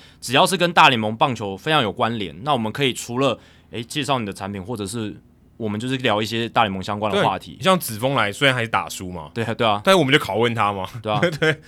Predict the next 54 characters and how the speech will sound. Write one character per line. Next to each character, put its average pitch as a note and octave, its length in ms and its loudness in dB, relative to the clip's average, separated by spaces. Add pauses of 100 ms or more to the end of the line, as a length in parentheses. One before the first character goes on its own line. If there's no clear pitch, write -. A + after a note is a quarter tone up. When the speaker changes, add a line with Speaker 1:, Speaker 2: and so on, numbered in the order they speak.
(100)
Speaker 2:
他 F3+ 60 6
也 D#3+ 40 6
不 C#3+ 120 -2
是 D3 40 0
只 C#3 80 0
有 C#3 80 6
打 A2 220 4
书。 G#2+ 340 -4
Speaker 1:
之 E3+ 120 -8
前 D#3+ 120 2
曹 C#3 160 4
景 B2 140 0
辉 B2+ 120 4
来 A#2 120 4
也 G#2 140 0
是 A2 160 -4
嘛。 F2 180 -8
Speaker 2:
对 C3 160 2
啊。 A2+ 80 4
Speaker 1:
我 B2 60 -2
们 B2+ 120 2
也 C3 120 4
聊 B2 160 4
了 D3 100 6
很 A2 220 -4
多 B2 240 0
书 C3+ 320 -2
以 A#2 160 -8
外 A#2 280 4
的 F2 120 -8
内 G#2 200 -4
容。 D2 240 -12
Speaker 2:
对。 D2+ 180 -10
Speaker 1:
对， G2+ 120 -6
他 G#2+ 140 0
自 C#3+ 120 -4
己 G#2+ 200 -8
对 A#2+ 260 0
于 G#2 160 -4
棒 A2+ 240 2
球 F#2+ 220 -6
还 F#2+ 80 -4
有 G2+ 80 -4
大 A#2 160 4
联 F#2+ 80 -4
盟 F#2 140 -8
的 F#2+ 100 -6
一 G2+ 60 -6
些 G#2 140 -8
见 G2+ 240 -2
解 E2+ 160 -10
跟 G#2 200 -6
经 A2+ 240 -4
验。 A#2+ 160 -2